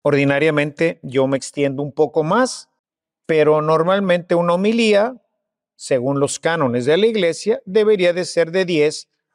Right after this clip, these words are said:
a doce minutos. Es decir, se recoge la oración, ¿verdad?, para la alabanza, pero una pequeña instrucción sobre lo que la comunidad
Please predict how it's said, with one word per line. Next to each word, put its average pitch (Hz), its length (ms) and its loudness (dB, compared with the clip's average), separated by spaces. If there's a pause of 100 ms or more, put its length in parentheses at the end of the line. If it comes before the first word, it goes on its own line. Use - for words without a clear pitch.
(100)
a 165 120 -2
doce 143 360 0
minutos. 123 640 -6
Es 139 120 -4
decir, 202 420 -2 (320)
se - 300 -2
recoge 185 1000 0
la 151 220 0
oración, 180 800 -2 (680)
¿verdad?, 107 320 -6 (360)
para 135 280 0
la 131 140 0
alabanza, 208 800 -2 (400)
pero 208 200 4
una 262 240 2
pequeña 233 800 0 (540)
instrucción 214 1000 0
sobre 247 840 2
lo 214 200 0
que 214 120 -2
la 202 160 0
comunidad 202 760 -2